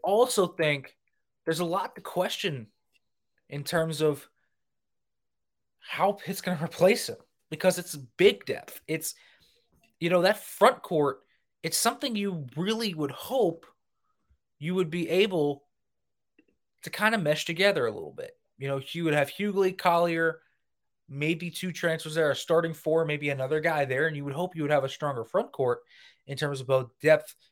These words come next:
and starters. But now you lose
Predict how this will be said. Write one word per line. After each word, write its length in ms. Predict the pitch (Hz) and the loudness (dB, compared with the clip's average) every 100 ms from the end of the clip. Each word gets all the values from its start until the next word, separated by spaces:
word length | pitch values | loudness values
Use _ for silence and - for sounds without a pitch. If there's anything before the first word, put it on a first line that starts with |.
| _ - | _ -8
and 200 | 143 - | -6 -4
starters. 680 | - 170 202 208 135 135 _ _ _ _ _ _ _ _ _ _ _ - | -2 4 6 6 2 -2 _ _ _ _ _ _ _ _ _ _ _ -8
But 140 | 208 | -4
now 200 | 190 233 | -2 -2
you 160 | 214 185 | -2 -2
lose 340 | 190 175 - | -2 -2 -6